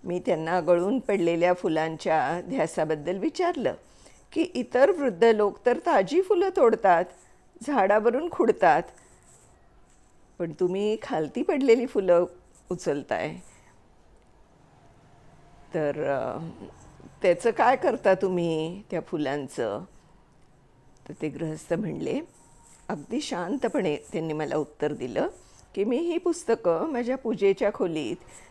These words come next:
देवतांच्या चरणी अर्पण करतो. मी पहिल्यांदाच असं काही ऐकलं होतं, म्हणून मी त्यांना पुन्हा विचारलं, तुमची काही हरकत नसेल तर मी तुम्हाला विचारू का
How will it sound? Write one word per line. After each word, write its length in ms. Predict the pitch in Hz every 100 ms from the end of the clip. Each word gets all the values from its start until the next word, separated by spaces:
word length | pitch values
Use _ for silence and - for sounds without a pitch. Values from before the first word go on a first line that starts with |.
| -
देवतांच्या 720 | 165 196 185 208 220 214 262
चरणी 380 | 220 180 160 185
अर्पण 360 | 208 190 - 147
करतो. 460 | 135 - - 175 170 _ _ _ - - - _ _ _ _ _ - - - -
मी 80 | 349
पहिल्यांदाच 720 | - 320 214 226 269 302 330
असं 200 | 311 247
काही 240 | - 247
ऐकलं 360 | 220 196 196 190
होतं, 440 | 185 180 160 160 226 - - -
म्हणून 240 | 262 226
मी 140 | 220
त्यांना 240 | 240 220 214
पुन्हा 340 | 226 202 202
विचारलं, 560 | 208 185 - 110 - 175 - - - - - -
तुमची 280 | 359 240 285
काही 200 | 254 285
हरकत 420 | 311 - 233 247
नसेल 560 | 247 - 202 196 240
तर 120 | - 220
मी 160 | 220 269
तुम्हाला 280 | 226 233 220
विचारू 460 | 226 185 226 302
का 300 | 311 214 175